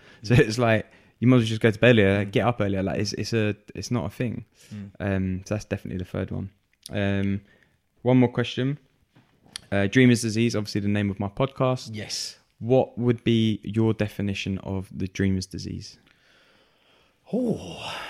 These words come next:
Speaker 2: <laughs> Um, that's a good one. I just, I,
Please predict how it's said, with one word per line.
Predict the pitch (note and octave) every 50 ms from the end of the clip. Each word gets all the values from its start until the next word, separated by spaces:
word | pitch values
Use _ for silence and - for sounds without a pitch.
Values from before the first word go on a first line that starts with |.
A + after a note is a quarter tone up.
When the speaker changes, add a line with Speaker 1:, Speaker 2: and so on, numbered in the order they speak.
| - - - - - - - - - _ _ _ _ _ _ _ _ _ _ _ _ _ _ _ _ _ _ _ _ _ _ _ _ _ _ _ _ _ _ _ _ _ _ _ - _ _ _ _ _ _ _ _ - - _ _ - - - - - - - - - _ - _ - _ _ _ - - _ _ - _ _
Speaker 2:
<laughs> | - - - - - - - - - _ _ - _ _ _ _ - D4+ C#4+ C4+ C#4+ C4+ - - - - - - - - - _ _ _ _ _ _ _ _ _ _ _ _ _ _ -
Um, | C3+ C3+ C#3 C#3 C#3 C#3+ C#3+ C#3 C#3+ C#3 C#3 C#3 C#3 C#3 - - _ _ _ _ _ _ _ _ _ _ _ _
that's | B2+ A#2 A#2 A2+ - A#2+
a | A2+
good | - C3 C#3 C#3+ C#3
one. | A2 G#2 G2 F#2+ F2+ - _ _ _ _ _ _ _ _ _ _ _ _ _ _ _ _ _ _ _ _ -
I | D#3
just, | F3+ A3+ B3 - - -
I, | - - -